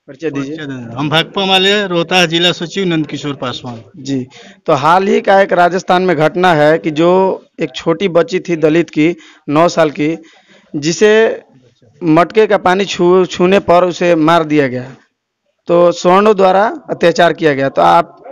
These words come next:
Speaker 1: आप इसके, इस विषय में क्या कहना चाहेंगे?
Speaker 2: हम इसमें, मैं इस विषय पर कहना चाहते हैं कि ये मनुवादी जो विचारधारा है,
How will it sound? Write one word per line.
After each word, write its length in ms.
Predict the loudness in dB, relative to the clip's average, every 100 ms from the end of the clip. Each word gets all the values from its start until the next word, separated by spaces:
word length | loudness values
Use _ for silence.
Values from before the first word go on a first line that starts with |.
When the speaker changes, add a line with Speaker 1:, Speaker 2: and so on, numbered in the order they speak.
| 0
Speaker 1:
आप 240 | 0 0 -8 _ -16
इसके, 300 | -14 -6 -2
इस 200 | 2 2
विषय 260 | 0 0 2
में 120 | 2
क्या 160 | 0
कहना 260 | -2 -4 -10
चाहेंगे? 260 | -12 -16 -20 _ _ _ -10
Speaker 2:
हम 160 | -4 -4
इसमें, 260 | -4 -2
मैं 220 | 0 0 -2
इस 260 | -6 -6
विषय 300 | -8 -4 -2
पर 120 | -2
कहना 360 | -4 -4 -2 -4
चाहते 440 | -2 -2 -2 -4
हैं 220 | -4 -4 -4
कि 120 | -2
ये 120 | -2
मनुवादी 600 | -2 -2 -2 -4 -4 -8 -12 -20 -20 _ _ _ _ _
जो 100 | -8
विचारधारा 640 | -6 0 0 0 -4 -4 -6
है, 220 | -10